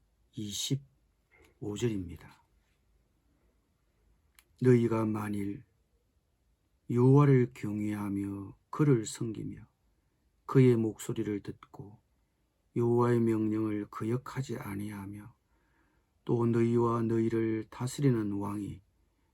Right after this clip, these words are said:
너희의 하나님 여호와를 따르면 좋겠지만은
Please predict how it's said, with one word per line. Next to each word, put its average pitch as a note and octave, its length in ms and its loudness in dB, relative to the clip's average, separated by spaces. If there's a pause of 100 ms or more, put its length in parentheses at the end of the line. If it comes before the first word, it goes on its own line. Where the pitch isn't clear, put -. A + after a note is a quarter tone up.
(120)
너희의 A2+ 440 2
하나님 G#2 520 -4
여호와를 G2 500 -6 (100)
따르면 B2+ 600 0
좋겠지만은 G2+ 840 -8